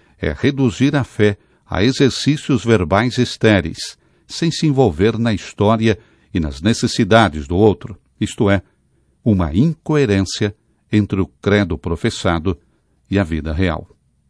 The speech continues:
A experiência da doença, escreve Francisco,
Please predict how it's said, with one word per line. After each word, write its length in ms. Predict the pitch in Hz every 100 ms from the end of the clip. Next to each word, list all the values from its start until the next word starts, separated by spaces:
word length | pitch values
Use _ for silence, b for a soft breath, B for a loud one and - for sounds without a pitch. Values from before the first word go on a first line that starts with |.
| _ b b b b
A 80 | 160
experiência 580 | 160 - 170 214 208 143
da 120 | 95
doença, 440 | 82 85 123 123
escreve 480 | 92 - - 90 78
Francisco, 720 | 76 107 90 - 104 - 104